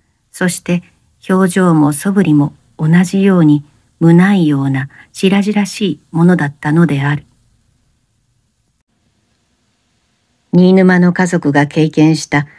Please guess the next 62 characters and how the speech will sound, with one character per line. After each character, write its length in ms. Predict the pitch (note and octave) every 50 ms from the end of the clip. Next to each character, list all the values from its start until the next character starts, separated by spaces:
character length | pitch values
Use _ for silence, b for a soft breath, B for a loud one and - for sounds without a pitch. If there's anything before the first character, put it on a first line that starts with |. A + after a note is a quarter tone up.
| b b b b _
多 160 | _ - F3
難 260 | F3 G3+ G3+ G3+ F#3+ F#3+
の 140 | F#3+ F#3
年 280 | F3 - F3+ F3+ F3 -
月 340 | - - - - - D3+ D3+
は 180 | D3 D3 D3 b b b b b b
ち 120 | _ - F#3
ょ 140 | F3 F3 F3+
う 60 | F3
ど 160 | F3 F3 E3+
九 200 | - - - E3
年 240 | D3 C#3+ D3+ D#3 D3+
続 280 | D3 - C#3 C#3+ C#3+
い 100 | C#3+ C#3
た。 220 | C#3 - - - - _ _ _ _ _ _ _ _ _ _ _ _ _ _
そ 200 | - - E3+ D3+
し 100 | C#3+ -
て 100 | - D#3+
最 400 | D#3+ E3 E3 E3+ - _ - G3
も 260 | F3+ D#3 D3 E3 F3+
大 80 | E3+ D3
き 140 | C#3 -
く 260 | - - - C3 - - _
幸 360 | - E3 E3+ E3 - - E3+ E3+
恵 80 | E3+
を 160 | E3 E3 E3 E3
打 100 | E3+ E3
ち 140 | - -
の 120 | G3+ G3 F#3+
め 140 | F#3+ F#3+ F#3
し 100 | - -
た 180 | - C#3+ C#3+ B B B B B B B B
松 300 | - F3 F3 - - G#3+
山 240 | G#3 G#3 G#3 G#3 G3+
藩 260 | E3+ F3 D#3+ D#3 D3+
の 140 | D3 C#3+ C#3
改 400 | - - D#3+ D#3+ F3 F3 F3 F3+
易 380 | F3 F3 - - D#3 D3 - _ _ _
と 100 | - F3+
い 140 | E3+ D#3+ E3+
う 140 | E3+ E3+ E3
出 140 | C#3+ E3 D#3+
来 160 | D#3+ F#3+ F#3
事 260 | F3 D3+ C#3 C#3 C3+
に 160 | C3+ C#3 C#3
行 140 | D3 D3 C#3+
き 120 | - D#3+ D#3
当 100 | D3 C#3
た 120 | - D3+
っ 80 | C#3+ C#3+ _ _
た。 160 | - C#3 C#3+ _ _ _ _ _ _ _ _ _ _ _ _ _ _ _ _ _ _ _ _ _ _ _ _
す 160 | - - E3+
な 100 | E3 D#3+
わ 140 | C#3+ C#3 C#3
ち 120 | - -
寛 280 | - - E3 E3+ F3 F3
永 160 | F3 E3+ E3+
十 260 | D#3 E3 E3+ F3+ F3+
一 220 | F3+ F3 F3 - F#3
年 180 | E3+ D3+ D3+
八 320 | D3 C3 D#3 D#3 - F3 E3+
月、 380 | F3 E3+ D#3+ - - D3+ D3